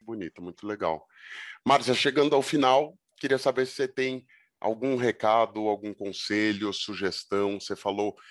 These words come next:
bastante dessa coisa de ser surpreendida pelo envelhecimento dos seus pais. A gente sabe, todo mundo sabe que vai envelhecer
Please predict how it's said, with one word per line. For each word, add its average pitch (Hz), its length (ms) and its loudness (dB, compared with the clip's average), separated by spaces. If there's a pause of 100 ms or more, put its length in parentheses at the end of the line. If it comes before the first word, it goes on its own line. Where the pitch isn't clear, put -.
(200)
bastante 98 420 0
dessa 131 220 -2
coisa 107 240 -6
de 104 320 -10
ser - 260 -4
surpreendida 113 1300 -6 (280)
pelo 107 140 0
envelhecimento 101 640 -6
dos 101 160 -10
seus 107 200 -8
pais. 87 280 -2
A 87 40 -12
gente 101 140 -12
sabe, 135 300 0
todo 180 180 -4
mundo 180 120 -8
sabe 143 140 -4
que - 60 -16
vai 143 100 0
envelhecer 131 540 -4